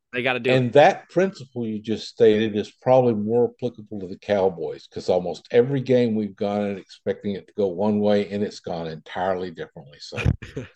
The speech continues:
Speaker 2: I hope you're right. I so hope you're right. But we will see.
Speaker 1: Uh, well, we all do. I hope this time next week, Tom, we're talking about a matchup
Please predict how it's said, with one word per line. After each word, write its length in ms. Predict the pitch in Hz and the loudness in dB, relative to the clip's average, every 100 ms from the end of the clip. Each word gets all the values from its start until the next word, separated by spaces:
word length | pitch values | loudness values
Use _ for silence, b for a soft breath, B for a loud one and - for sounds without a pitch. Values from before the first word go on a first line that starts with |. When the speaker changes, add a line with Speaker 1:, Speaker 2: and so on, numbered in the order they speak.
| B B B _ - | B B B _ -2
Speaker 2:
I 220 | 147 185 | 2 2
hope 420 | 135 135 139 139 | 4 4 4 2
you're 220 | 107 92 78 | 2 2 0
right. 260 | 80 73 - B B B - | -6 -6 -12 B B B -12
I 280 | 107 107 98 | -4 -2 -2
so 600 | - - - 123 107 87 | -6 -14 -2 2 2 0
hope 260 | 85 80 _ | -6 -10 _
you're 120 | - - | -20 -12
right. 340 | 82 76 - b b b b b b b _ _ _ _ _ _ - | -10 -8 -12 b b b b b b b _ _ _ _ _ _ -6
But 260 | 82 - 71 | -6 -6 -10
we 180 | 82 | -8
will 180 | 85 98 | -4 -6
see. 400 | - 85 65 - _ _ - | -6 -12 -12 -16 _ _ -10
Speaker 1:
Uh, 320 | 131 151 139 B B B B - | -4 -4 -4 B B B B -10
well, 80 | 123 | -4
we 100 | 131 | 0
all 180 | 156 156 | 0 0
do. 400 | 147 156 160 160 | -2 0 0 -2
I 140 | 127 | -4
hope 300 | 127 170 - | 0 -2 -2
this 220 | - 170 - | -6 -6 -4
time 240 | 175 165 | -4 -4
next 260 | 170 165 147 | -6 -6 -8
week, 260 | 156 139 | -8 -8
Tom, 400 | 151 143 143 135 _ _ _ | -8 -6 -6 -10 _ _ _
we're 140 | 120 | -10
talking 580 | 123 156 156 - 156 151 | -4 -2 -2 0 0 0
about 560 | 131 117 139 139 139 - - | -4 -4 -2 0 -2 -8 -14
a 80 | 120 | -10
matchup 640 | 123 151 151 - 151 147 | -4 -2 -4 -4 -4 -4